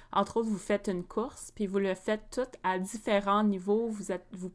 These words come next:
vous avez un point de départ qui est différent. Puis, je pense que pour les personnes qui l'écoutent, entre autres pour moi, bien, moi, je pouvais plus peut-être m'identifier à ton parcours,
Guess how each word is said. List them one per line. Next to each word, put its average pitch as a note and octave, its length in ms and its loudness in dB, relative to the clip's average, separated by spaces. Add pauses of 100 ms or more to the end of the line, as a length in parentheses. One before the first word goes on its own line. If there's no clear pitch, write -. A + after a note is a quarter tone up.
vous - 140 -6
avez G3 140 0
un G3+ 140 2
point G#3+ 180 2
de G#3 60 4
départ G#3 480 4
qui G3 160 -4
est - 20 0
différent. F#3+ 500 -6 (420)
Puis, G#3+ 120 -4
je G#3+ 100 -6
pense A#3+ 240 0
que A3+ 120 -2
pour A3 240 -2
les G3 300 0
personnes A#3 520 -2
qui G#3+ 140 -6
l'écoutent, F#3 360 -4
entre D#3+ 260 -4
autres - 200 -8
pour G3 240 -2
moi, G3 380 2
bien, G3 260 -2 (400)
moi, G3+ 300 6
je - 100 -8
pouvais G#3 340 4
plus G#3+ 460 2
peut-être G#3 600 0
m'identifier G#3+ 840 6
à F#3 140 8 (120)
ton F#3 320 -2 (1300)
parcours, F3+ 560 2